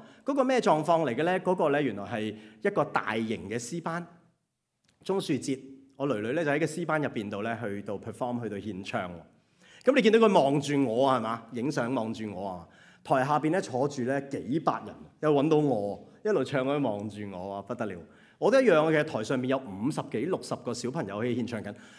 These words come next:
對我嚟講，我覺得我女獨唱緊嘅，佢獨唱緊嘅。<laughs>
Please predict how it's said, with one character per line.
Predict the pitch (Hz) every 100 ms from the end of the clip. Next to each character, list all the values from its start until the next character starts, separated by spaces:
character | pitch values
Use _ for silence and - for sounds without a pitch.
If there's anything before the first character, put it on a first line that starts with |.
| -
對 | 247 220
我 | 226 180
嚟 |
講， | 175
我 | 185
覺 | 170
得 | 185
我 | 175 147
女 | 139 165
獨 | 151
唱 | - 127 120
緊 | 104
嘅， | 117 - - - -
佢 | 165
獨 | 156
唱 | 160 131
緊 | 131 110
嘅。 | 120 95 - - -
<laughs> | - - - -